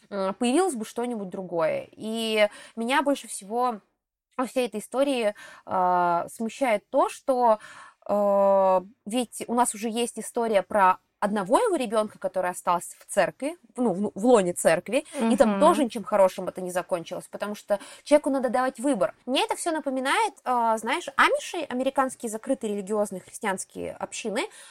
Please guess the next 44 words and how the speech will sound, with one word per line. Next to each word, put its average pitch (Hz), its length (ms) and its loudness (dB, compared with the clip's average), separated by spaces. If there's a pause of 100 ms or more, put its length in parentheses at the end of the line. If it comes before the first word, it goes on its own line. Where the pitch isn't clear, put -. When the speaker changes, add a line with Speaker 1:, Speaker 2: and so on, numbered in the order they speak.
Speaker 1:
в - 80 -20
которые 269 360 4
живут, 254 460 0
э, 196 420 0
ну, 285 100 -2
там, 285 260 2
э, 151 240 -4
различается, 294 720 4
знаешь, 269 280 0
степень 185 420 -8
их, - 220 -16
э, 165 140 -2
закрытости - 500 -4
от 190 140 -2
мира. 320 340 4 (240)
Некоторые 269 420 0
там 214 160 -2
и 208 40 2
от 202 120 -2
электричества - 500 -6
отказываются, 180 680 0
но 247 60 2
это 277 140 0
уже 240 140 -2
прям 220 220 -2
очень 190 300 0
редкость. 165 340 -6
Но 233 60 -10
в - 40 -14
целом 508 260 4
они 294 140 0
живут 208 280 -4
закрыто 311 560 2 (400)
от - 160 -2
всего 240 340 -2
этого 180 440 2 (580)
греховного 220 600 4
мира 302 600 4
и 220 140 -2
так 202 180 -4
далее 202 240 2
и - 20 -8
тому 196 140 -6
подобное, 330 340 2